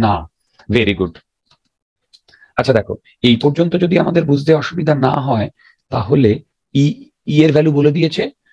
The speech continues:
root two by five, এইটার whole square equal to one minus cos theta n। তাহলে, ও,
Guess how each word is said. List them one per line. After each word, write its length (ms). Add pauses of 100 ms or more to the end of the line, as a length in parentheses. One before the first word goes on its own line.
(200)
root 280 (140)
two 140 (100)
by 120 (300)
five, 360 (380)
এইটার 420
whole 260
square 300
equal 280
to 60 (160)
one 100 (100)
minus 320 (120)
cos 260 (520)
theta 360 (200)
n। 20 (340)
তাহলে, 180 (220)
ও, 20